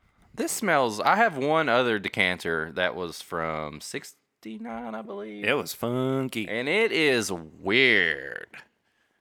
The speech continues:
Speaker 1: This one, this smells really good. This smells like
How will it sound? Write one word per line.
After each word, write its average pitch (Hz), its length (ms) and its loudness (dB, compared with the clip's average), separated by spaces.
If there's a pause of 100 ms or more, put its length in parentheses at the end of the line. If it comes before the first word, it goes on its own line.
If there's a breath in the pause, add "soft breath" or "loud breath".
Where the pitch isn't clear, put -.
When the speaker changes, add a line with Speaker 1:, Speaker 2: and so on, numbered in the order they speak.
(100)
Speaker 1:
This - 300 -4
one, 82 340 -8 (920)
this - 160 -14
smells 85 320 -8
really 101 340 -4
good. 85 540 -2 (1200 soft breath)
This - 160 -16
smells 87 340 -12
like 85 240 -8